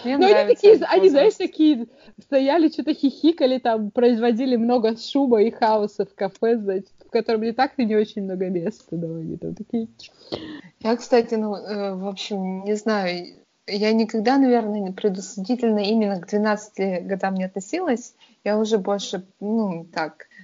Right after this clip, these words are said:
Speaker 1: наста-, настороженно относилась к четырнадцати, там, ну, когда старше подростки. Но
Speaker 2: Мгм.
Speaker 1: щас я как-то очень толерантна, э, к детям. Внезапно.
Speaker 2: Не,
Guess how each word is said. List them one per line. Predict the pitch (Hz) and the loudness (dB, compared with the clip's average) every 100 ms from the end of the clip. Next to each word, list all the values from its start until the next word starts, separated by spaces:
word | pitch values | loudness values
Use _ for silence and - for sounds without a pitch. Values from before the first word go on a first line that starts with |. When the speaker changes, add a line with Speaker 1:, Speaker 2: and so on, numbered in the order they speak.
| _ | _
Speaker 1:
наста-, | 190 190 226 214 | -10 -6 -2 -2
настороженно | 190 202 196 214 247 240 226 208 | -2 -6 -2 0 0 0 0 -2
относилась | 202 190 226 214 - | -6 -6 -4 -4 -8
к | - | -10
четырнадцати, | 226 196 202 202 190 190 185 196 | -8 -6 -4 -2 -2 -6 -8 -10
там, | 185 180 180 | -6 -6 0
ну, | 262 240 | 2 2
когда | 196 180 185 | -4 -2 -2
старше | - 190 185 - | 2 0 0 -8
подростки. | 185 180 180 175 - - _ _ _ - | -12 -6 -6 -8 -14 -20 _ _ _ -8
Но | 208 | -4
Speaker 2:
Мгм. | 190 | -2
Speaker 1:
щас | 190 254 262 240 | 2 2 2 0
я | 226 226 | 0 0
как-то | 226 202 - 214 | -2 -6 -4 -2
очень | 214 - 208 | -2 -4 -6
толерантна, | 190 208 214 220 - 185 175 170 180 - _ | -4 -4 -2 -4 -6 -8 -8 -10 -16 -20 _
э, | - 185 | -14 -12
к | 180 | -10
детям. | 180 180 - 165 180 - _ - | -10 -10 -12 -14 -18 -20 _ -6
Внезапно. | 202 185 185 240 | -4 0 4 6
Speaker 2:
Не, | 247 190 | 6 4